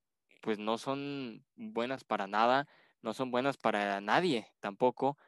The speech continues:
y yo creo que, mm, no sé qué callejón con salida pueda tener el Barcelona, no sé qué soluciones se le puedan dar. Em, hay muchos,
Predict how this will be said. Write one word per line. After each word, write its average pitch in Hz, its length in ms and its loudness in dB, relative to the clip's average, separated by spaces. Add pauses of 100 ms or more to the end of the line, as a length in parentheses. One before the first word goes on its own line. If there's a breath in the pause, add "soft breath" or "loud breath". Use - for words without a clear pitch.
(480 soft breath)
y 123 100 -4
yo 117 140 2
creo 127 220 0
que, 113 640 2 (720)
mm, 123 640 -6
no 127 160 2
sé 131 260 0
qué 127 440 4
callejón 120 560 2
con 120 180 -2
salida 113 420 4
pueda 113 300 2
tener 110 260 -2
el 117 60 -2
Barcelona, 110 600 0 (560 soft breath)
no 120 320 -2
sé 131 180 2
qué 131 140 2
soluciones 120 580 2
se 120 100 -2
le 107 100 -2
puedan 113 360 -2
dar. 117 280 4 (760 soft breath)
Em, 113 720 -4
hay 127 140 2
muchos, 151 440 -2